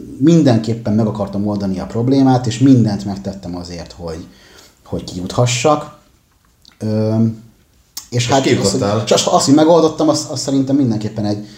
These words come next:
Speaker 1: egy jó dolog. Egyébként maga a vonat már, amikor már rajta voltam, és, ö, átverekedtem magam ott a hadseregen, akkor, ö, egész kellemes volt. Tehát, hogy így, ö, felszálltam, akkor már úgy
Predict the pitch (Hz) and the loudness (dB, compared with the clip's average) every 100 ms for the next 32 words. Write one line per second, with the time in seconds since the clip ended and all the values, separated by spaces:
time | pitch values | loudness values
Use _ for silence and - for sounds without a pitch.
0 | - _ 101 98 147 165 160 147 143 139 | -20 _ -12 -6 0 2 4 4 4 0
1 | 135 139 131 131 123 123 113 123 120 117 | 2 0 0 0 2 4 4 4 2 0
2 | - 117 117 117 117 113 120 113 110 117 | 0 0 2 2 0 0 2 2 4 2
3 | 113 104 107 110 120 117 104 101 - - | 2 0 0 0 0 0 -2 -6 -10 -16
4 | - - - - - - - 104 104 107 | -20 -20 -20 -20 -20 -20 -10 -6 -2 -2
5 | - 101 104 - 104 104 104 104 101 101 | 0 -2 -2 -2 0 0 0 -2 -2 0
6 | 117 117 117 117 117 117 117 - 117 113 | 0 2 2 4 2 0 -2 -2 0 2
7 | 117 117 117 117 117 113 120 - - 135 | 0 0 0 0 0 -2 -6 -14 -8 -8
8 | - - - 65 - - 80 73 82 101 | -6 -8 -8 -10 -12 -12 -10 -8 -6 -8
9 | - 117 120 120 123 123 123 - - - | -4 0 2 4 6 6 4 -2 -14 -20
10 | - _ _ - - - 165 165 165 156 | -20 _ _ -20 -20 -6 2 2 2 2
11 | 139 - 131 127 131 127 - - 104 - | 2 2 2 2 0 -2 -8 -16 -20 -10
12 | 101 98 95 95 | -8 -6 -6 -8